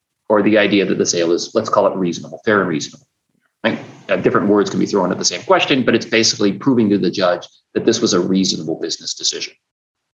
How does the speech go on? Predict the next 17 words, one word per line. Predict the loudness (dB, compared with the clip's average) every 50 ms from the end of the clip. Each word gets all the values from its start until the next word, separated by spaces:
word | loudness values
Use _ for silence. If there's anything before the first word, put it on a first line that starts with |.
| _ -2
In | 0 2 4 4
looking | 2 4 4 4 2
at | 2 2 2
that, | 2 2 4 4 2 2 0 -2 -4 -4 -4
the | -2
judge | 2 2 2 2 2 2
is | 0 2 2
also | 2 4 2 2 2 2
going | 2 2 2 2 2 0 0
to | -2
rely | 0 2 4 4 6 6 6 4 2 0 -4 -6
somewhat | -4 -2 0 2 2 2 4 4 4
on | 2 2
the | 0 0
board. | 2 2 2 2 0 -2 -4 -8 -12 -12 -12 -14 -16 _ _ _ _ _ _ _ _ _ _ 0
But | 0 0 0 0 -6 -14 -20 _ _ _ _ -2
unlike, | 0 2 4 4 4 4 4 4 4 4 4 2 0 -2 -6 -14 -16